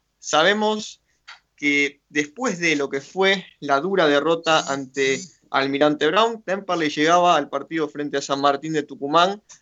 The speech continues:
con expectativas de mejorar en el rendimiento y sobre todo también desde el resultado. Sin embargo,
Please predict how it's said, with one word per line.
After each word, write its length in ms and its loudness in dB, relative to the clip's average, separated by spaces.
con 180 2
expectativas 840 0
de 220 4
mejorar 500 0
en 60 -2
el 60 -2
rendimiento 840 -4
y 80 -14
sobre 300 4
todo 280 0
también 540 0
desde 280 -2
el 100 0
resultado. 720 0
Sin 240 -6
embargo, 720 2